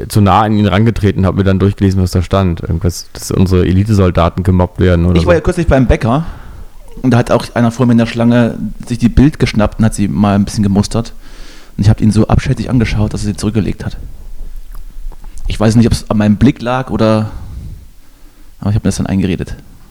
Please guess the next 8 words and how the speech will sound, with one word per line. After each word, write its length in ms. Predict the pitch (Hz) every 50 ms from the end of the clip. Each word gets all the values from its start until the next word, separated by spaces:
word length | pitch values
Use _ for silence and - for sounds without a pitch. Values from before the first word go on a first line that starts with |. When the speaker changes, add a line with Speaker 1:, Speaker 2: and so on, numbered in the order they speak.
| - - - - - - - -
Speaker 2:
Das 160 | - - -
war 100 | 120 123
Zi-, 160 | - - 120
das 200 | - 123 110 -
war 100 | 120 117
gelebte 320 | 123 120 117 131 139 - 127
Zivilcourage. 600 | - 120 117 135 - 110 98 101 95 95 101 92 - - - - - - - - -
Speaker 1:
Ja. 300 | 98 92 87 87 87